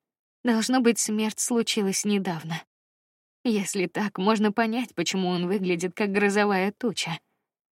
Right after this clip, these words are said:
Несмотря на свою неприязнь к крепкому бородатому рыбаку, она не смогла сдержать прилива сочувствия. Может быть, они научатся махать и улыбаться друг другу на улице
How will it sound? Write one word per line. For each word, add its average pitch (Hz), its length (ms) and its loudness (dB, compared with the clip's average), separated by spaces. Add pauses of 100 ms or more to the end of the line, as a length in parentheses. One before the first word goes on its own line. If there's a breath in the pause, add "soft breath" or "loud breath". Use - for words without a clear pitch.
(300)
Несмотря 277 580 2
на 220 120 2
свою 220 320 2
неприязнь 196 720 0
к - 160 -16
крепкому 196 580 -2
бородатому 185 680 -2
рыбаку, 170 600 -4 (720)
она 302 180 4
не 277 120 6
смогла 254 480 4
сдержать 175 560 0
прилива 185 420 0
сочувствия. 190 840 -4 (840)
Может 185 300 -2
быть, 175 260 -4
они 180 160 0
научатся 185 640 -2
махать 185 540 -2
и 170 180 0
улыбаться 185 560 -2
друг 190 240 -2
другу 180 240 -2
на 175 180 0
улице 196 520 0